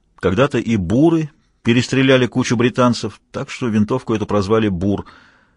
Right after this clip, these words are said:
Убитого положили тут же, и Викинг, косясь на трибуну, прилежно доложил, что они сделали все возможное.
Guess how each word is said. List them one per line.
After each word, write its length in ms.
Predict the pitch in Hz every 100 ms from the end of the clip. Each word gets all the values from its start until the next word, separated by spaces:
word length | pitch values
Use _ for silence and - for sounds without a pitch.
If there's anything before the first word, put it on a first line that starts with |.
| _ _ _ _
Убитого 460 | 110 107 143 107 90
положили 400 | 95 98 95 95
тут 220 | 143 151
же, 120 | 143
и 240 | - - 107
Викинг, 480 | 131 135 110 - - _ _ _ _ _
косясь 360 | - 92 123 120
на 100 | 110
трибуну, 380 | 98 104 123 123
прилежно 420 | 101 104 110 107
доложил, 360 | 98 98 98 117
что 160 | -
они 160 | 87 101
сделали 340 | 92 98 98
все 160 | - 101
возможное. 640 | 101 104 98 78 - -